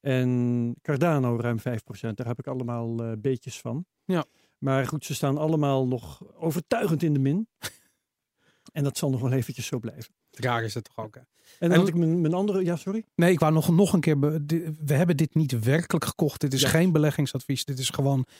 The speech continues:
Speaker 2: een spel wat we spelen om een beetje te kijken wat er nou gebeurt met die prijzen.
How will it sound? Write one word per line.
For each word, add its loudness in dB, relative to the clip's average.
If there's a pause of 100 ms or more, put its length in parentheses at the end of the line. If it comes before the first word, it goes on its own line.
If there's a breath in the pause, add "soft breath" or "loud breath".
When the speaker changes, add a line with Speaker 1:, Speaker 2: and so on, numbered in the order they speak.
(120 soft breath)
Speaker 2:
een 0
spel 4
wat 0
we -6
spelen 2
om 0
een 0
beetje -2
te -4
kijken 0
wat -2
er -2
nou 0
gebeurt 0
met -4
die -6
prijzen. -2